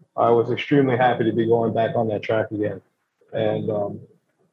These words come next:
yeah, I don't know, you know, time went by fast. You know, my first mission was to find us a house,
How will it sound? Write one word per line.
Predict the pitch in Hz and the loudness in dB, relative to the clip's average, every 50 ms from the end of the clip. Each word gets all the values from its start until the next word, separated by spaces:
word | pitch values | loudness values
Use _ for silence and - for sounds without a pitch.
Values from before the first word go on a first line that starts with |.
| _ _ _ _ _ _ | _ _ _ _ _ _
yeah, | 120 135 143 135 139 | 4 6 8 8 8
I | 170 | 6
don't | 165 170 160 | 6 6 6
know, | 143 139 143 143 139 | 6 6 4 4 4
you | 160 | 2
know, | 147 135 143 | 2 2 0
time | - - 151 156 156 | 2 2 2 4 4
went | 156 151 151 | 4 2 4
by | 151 147 139 | 4 2 2
fast. | 135 - 160 160 156 143 131 - - - - | 4 4 4 4 4 4 2 -2 -8 -8 -2
You | 131 135 135 | 2 4 4
know, | 131 127 | 4 4
my | 131 135 131 | 4 2 2
first | 127 - 156 151 147 - | 6 6 6 6 6 4
mission | 156 156 147 - 156 143 143 | 2 2 2 2 2 2 2
was | 139 139 - | 2 2 4
to | 151 139 127 113 113 - _ _ _ _ _ _ _ _ | 4 4 4 4 -2 -10 _ _ _ _ _ _ _ _
find | - 131 135 143 147 147 | 0 2 4 6 6 4
us | 151 - - | 4 4 2
a | 143 123 | 2 2
house, | 151 151 156 147 143 | 4 2 2 0 0